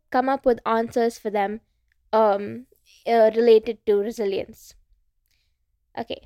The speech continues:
my first question, and this is the billion dollar question, is how do I stay resilient despite all the challenges life throws at me? Uh,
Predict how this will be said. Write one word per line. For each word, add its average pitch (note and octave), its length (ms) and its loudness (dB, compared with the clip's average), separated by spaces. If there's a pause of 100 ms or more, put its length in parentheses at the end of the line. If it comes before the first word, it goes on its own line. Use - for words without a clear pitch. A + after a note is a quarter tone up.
my B3+ 160 -4
first F#4+ 360 -2
question, G#3+ 500 -4
and A#3 180 -4
this B3 180 -8
is D#4+ 120 -10
the - 120 -8
billion G#3+ 440 0
dollar G3+ 280 0
question, G3+ 500 -8 (560)
is A3 480 -6 (640)
how G4 400 2
do F#4 120 2
I F4+ 160 6
stay D4 520 0
resilient A#3+ 680 0 (220)
despite C#4+ 520 0 (140)
all C4 380 4
the C4 120 2
challenges A3+ 680 -2 (260)
life A#3 360 0
throws B3 420 4
at - 180 -2
me? G#3 240 -12 (1120)
Uh, B3 100 0